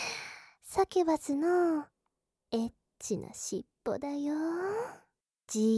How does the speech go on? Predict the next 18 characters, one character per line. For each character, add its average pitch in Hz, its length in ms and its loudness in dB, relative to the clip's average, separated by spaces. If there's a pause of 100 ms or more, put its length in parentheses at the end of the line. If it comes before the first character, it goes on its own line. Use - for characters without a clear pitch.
(120)
由 277 280 6
自 208 280 2
在 269 340 4
に 302 320 4
う 320 100 8
ね 370 260 10
う 320 60 2
ね 240 360 2
動 277 240 -2
い 339 100 -2
て、 - 200 -10
ぬ 330 1500 -2
る 453 180 8
ぬ 392 140 8
る 311 160 2
し - 200 -6
て - 260 0
て、 - 180 -8